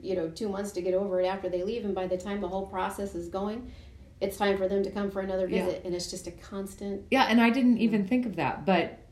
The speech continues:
Speaker 2: but th-, some of the stuff that you had going on when I met you, I don't hear anything about it anymore. So a lot
Speaker 1: Because
Speaker 2: of
Speaker 1: I've
Speaker 2: that was
Speaker 1: cut it.
Speaker 2: emotionally
Speaker 1: Yeah.
Speaker 2: induced, probably.
Speaker 1: Yeah. And I think,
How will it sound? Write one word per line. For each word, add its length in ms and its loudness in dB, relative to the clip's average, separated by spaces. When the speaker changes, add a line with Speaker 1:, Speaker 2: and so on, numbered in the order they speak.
Speaker 2:
but 320 0
th-, 160 -6
some 180 4
of 60 6
the 80 0
stuff 240 -2
that 160 -2
you 60 2
had 140 0
going 220 -4
on 140 -4
when 80 -2
I 80 -2
met 200 -2
you, 280 0
I 120 4
don't 180 2
hear 440 -2
anything 320 4
about 200 -2
it 120 -4
anymore. 340 -4
So 460 0
a 100 0
lot 120 6
Speaker 1:
Because 80 6
Speaker 2:
of 40 4
Speaker 1:
I've 60 4
Speaker 2:
that 180 4
was 120 2
Speaker 1:
cut 40 2
it. 60 2
Speaker 2:
emotionally 500 -2
Speaker 1:
Yeah. 60 -2
Speaker 2:
induced, 420 -2
probably. 460 -8
Speaker 1:
Yeah. 60 -8
And 60 -4
I 80 0
think, 280 -8